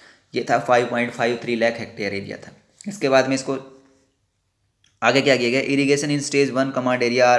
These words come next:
of the canal was introduced in nineteen, early nineteen sixty, यानी irrigation system जो इसका था stage one का start कब किया गया, वो आपका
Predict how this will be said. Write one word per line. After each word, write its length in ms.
of 160
the 160
canal 240
was 160
introduced 420
in 80
nineteen, 440
early 220
nineteen 360
sixty, 240
यानी 180
irrigation 440
system 340
जो 100
इसका 220
था 100
stage 320
one 160
का 140
start 380
कब 220
किया 120
गया, 160
वो 160
आपका 280